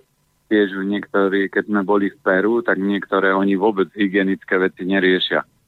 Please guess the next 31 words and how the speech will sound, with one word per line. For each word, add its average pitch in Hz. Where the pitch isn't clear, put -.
Že 98
tam 95
majú 95
vajíčka 95
položené 95
priamo 92
na 90
slnku, 101
tam 90
pečie, 107
chcete 101
praženicu, 98
tak -
chytia, 95
porozbijajú 98
a 95
pred 95
očami 95
vám 92
to 101
urobia, 92
ale 90
kto 92
vie, 95
že 90
či -
to -
tam 90
stojí 90
deň 95
alebo, 87